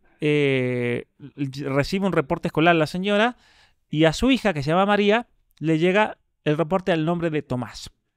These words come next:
con el mismo apellido. Entonces la señora va a la escuela y dice, "Se confundieron de reporte con un niño que tiene el mismo apellido". Y el médico, ¿sabes lo que les dijo? Les dijo, el, el profesor, perdón, el maestro de la escuela les dijo, "No, señora, lo que pasa es que ustedes vienen de México y México es una sociedad muy machista donde le imponen el sexo a sus hijos.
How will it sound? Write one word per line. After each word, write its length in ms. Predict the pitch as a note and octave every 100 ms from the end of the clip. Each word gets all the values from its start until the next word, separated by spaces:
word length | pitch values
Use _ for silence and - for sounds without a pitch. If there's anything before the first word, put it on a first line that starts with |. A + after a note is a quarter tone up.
| _ -
con 120 | E3
el 60 | F3
mismo 200 | A3+ G#3
apellido. 280 | D#3 B2+
Entonces 300 | B2+ D#3+ G#3
la 80 | F#3+
señora 320 | F#3+ A3 A#3
va 100 | F3+
a 40 | G#3+
la 60 | A3+
escuela 460 | - G3 D#3+ E3
y 80 | E3
dice, 200 | D#3 E3+
"Se 120 | E3
confundieron 580 | - - C#3 C#3 D3+ F#3
de 60 | E3
reporte 520 | D#3+ - D#3+ - F#3+
con 180 | D#3 C#3+
un 80 |
niño 220 | D3+ F3 E3+
que 80 |
tiene 160 | D3 D#3
el 20 |
mismo 160 | D#3 D#3+
apellido". 440 | C#3 B2+ B2 A#2 - - - -
Y 60 |
el 60 | B3+
médico, 300 | F4+ D#4+ A#3
¿sabes 180 | B3+ B3+
lo 80 |
que 100 | F#3+
les 100 | E3+
dijo? 240 | F3 A3+ E3+
Les 100 | E3
dijo, 220 | G3 F#3
el, 180 | D#3 D3
el 360 | D#3 D3 D3 C3+ _
profesor, 420 | D#3+ D3 D#3 A3+
perdón, 340 | F#3+ F3 D#3+ C#3
el 140 | C#3+
maestro 280 | B2+ D#3 F#3+
de 40 |
la 60 | F3+
escuela 220 | E3+ G3+
les 100 | E3
dijo, 280 | F3 F#3 F#3 - _ _ - -
"No, 100 | G#3+
señora, 300 | G#3+ A3 G#3+
lo 100 | E3
que 80 | D#3
pasa 200 | F#3+ -
es 40 |
que 60 | F#3+
ustedes 200 | E3+ G3
vienen 220 | G3 G3+
de 80 | D#3+
México 380 | E3+ F#3 F#3 E3
y 40 |
México 360 | D3+ F3+ G3 F3+
es 60 |
una 200 | E3+ F#3
sociedad 380 | F3 D3+ D#3+ E3+
muy 180 | E3 G#3
machista 460 | F#3 F3 G3 F3+ F#3
donde 240 | D#3+ D3
le 80 | D3
imponen 340 | C#3+ F3+ F3
el 80 | D#3
sexo 300 | - E3 E3
a 20 |
sus 220 | D3+ C3
hijos. 340 | D#3 - A#2+